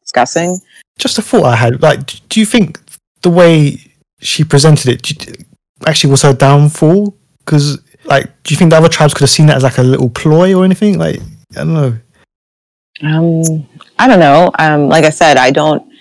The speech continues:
Speaker 1: agree specifically with what she's saying, and, uh, so I don't think that does her any favors, because while I don't agree with how the Bill of Rights have come to be, or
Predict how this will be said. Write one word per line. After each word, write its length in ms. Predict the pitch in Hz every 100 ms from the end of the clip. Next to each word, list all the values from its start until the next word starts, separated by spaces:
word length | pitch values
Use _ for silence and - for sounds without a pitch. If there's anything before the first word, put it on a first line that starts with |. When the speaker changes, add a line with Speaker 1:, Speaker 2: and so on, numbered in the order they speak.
| _ _ _
Speaker 1:
agree 420 | 160 135 165 165
specifically 600 | 151 165 - 147 139 139
with 220 | 131 120 -
what 320 | 135 156 -
she's 260 | - 147 -
saying, 600 | 165 165 127 127 151 - _ _
and, 380 | - 127 131 131
uh, 380 | 135 127 127 127 135 _ - _ _ _ -
so 120 | 151 165
I 100 | 151
don't 160 | 160
think 120 | 165 147
that 120 | 143
does 140 | 147
her 100 | 156
any 120 | 135
favors, 680 | 120 147 151 120 120 - - -
because 560 | - 127 135 120 - _ _ _ _ -
while 280 | 170 170
I 80 | 165
don't 340 | 165 165 160 -
agree 520 | 156 135 151 165 165
with 180 | 147 143
how 280 | 143 143 139
the 80 | 139
Bill 200 | 143 139
of 120 | 131
Rights 220 | 127 -
have 100 | 123
come 220 | - 127
to 100 | 104
be, 480 | - 185 214 214 214 - - _ _
or 380 | 147 151 139